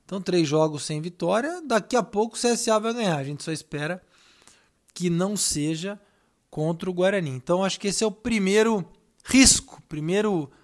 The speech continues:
fator que deixa essa partida muito perigosa. O C S A não começou bem e é um time com dinheiro e estrutura. Outro capítulo pra mim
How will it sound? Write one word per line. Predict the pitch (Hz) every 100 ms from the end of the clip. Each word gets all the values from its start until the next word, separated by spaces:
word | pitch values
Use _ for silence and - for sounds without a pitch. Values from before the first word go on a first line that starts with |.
| _ _
fator | - 196 175 - 180 214
que | 233
deixa | 180 165 196
essa | 196 208
partida | 202 175 190
muito | 202 196
perigosa. | 269 202 175 160 135 131 - _ _ _ _
O | -
C | 160
S | 139 160
A |
não | 147 151 247
começou | 254 226 202 196
bem | 165 151 160 202 269 _ _ _
e | 196
é | 180
um | 190
time | 185 180 180
com | 175 180
dinheiro | 156 143 143 160 185
e | 180 156 - _ _ _ -
estrutura. | 156 165 - 202 202 - 151 131 127
Outro | 208 - 359
capítulo | 320 254 - 220 226
pra | 196 185
mim | 147 170